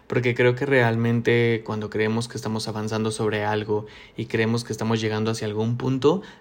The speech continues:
la realidad es que basta simplemente abrir los ojos y escuchar y te das cuenta de que,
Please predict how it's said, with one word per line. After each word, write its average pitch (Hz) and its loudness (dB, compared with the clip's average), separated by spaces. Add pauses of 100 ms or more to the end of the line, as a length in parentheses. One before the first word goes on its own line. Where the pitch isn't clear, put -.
la 117 2
realidad 113 2
es 117 0
que 120 0
basta 113 -2
simplemente 110 -2
abrir 107 -2
los 104 -6
ojos 170 -2 (100)
y 110 -2
escuchar 120 -4 (640)
y 117 -2
te 113 0
das 113 -2
cuenta 123 2
de 127 -2
que, 104 -4